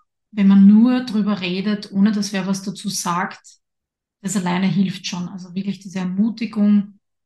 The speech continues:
Mut mitzubringen, hinzuschauen, wenn's schon gar nicht mehr geht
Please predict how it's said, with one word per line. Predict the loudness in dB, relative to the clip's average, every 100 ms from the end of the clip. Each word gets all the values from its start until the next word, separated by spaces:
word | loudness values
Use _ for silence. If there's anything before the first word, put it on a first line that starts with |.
| _
Mut | 2 2 2 2
mitzubringen, | 0 -2 -6 2 4 4
hinzuschauen, | 4 0 -2 -10 -8 -4 -2 -2
wenn's | -2 -2 -4
schon | -6 -6
gar | -6 -4
nicht | -4 -4 -4
mehr | -4
geht | -4 -4 -6 -8